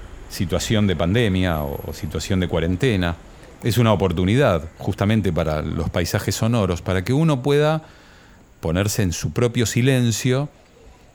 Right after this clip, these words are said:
quizás cerrar los ojos y comenzar a escuchar, eh, el, el significado que le da él, esta persona que escucha,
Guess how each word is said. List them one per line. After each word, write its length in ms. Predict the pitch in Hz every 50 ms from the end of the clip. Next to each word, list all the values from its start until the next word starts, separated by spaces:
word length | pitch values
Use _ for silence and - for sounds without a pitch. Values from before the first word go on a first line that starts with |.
| _ _ - - - _ - - -
quizás 640 | - 113 - - 104 101 98 - - - - - - - _ _ _ _ _
cerrar 380 | - - - 82 78 87 90 92
los 220 | 101 104 - -
ojos 500 | 151 139 - - - 143 151 - - - - - - - - - - -
y 80 | - 101
comenzar 520 | 92 123 107 107 110 104 - - 151 151
a 40 | 160
escuchar, 760 | 135 - - 131 123 117 - 160 156 147 143 143 151 160 170 - - - - - - - _ _ _ _ -
eh, 380 | - 113 98 92 90 90 92 -
el, 240 | - 95 98 98 - - - -
el 180 | 127 113 110
significado 1160 | 104 - - 131 135 131 131 127 117 - 127 127 120 - 170 165 165 160 156 160 151 123 104
que 140 | - - 110
le 140 | 107 107 107
da 420 | 107 123 127 131 135 135 139 143 - - _ _ _ _ _ - _ _
él, 460 | - 113 110 101 101 104 104 110 117 110
esta 300 | - 110 101 - - 104
persona 480 | 92 95 85 - 131 123 110 101 95 85
que 60 | 80
escucha, 540 | 87 - - 123 104 - - 120 127 147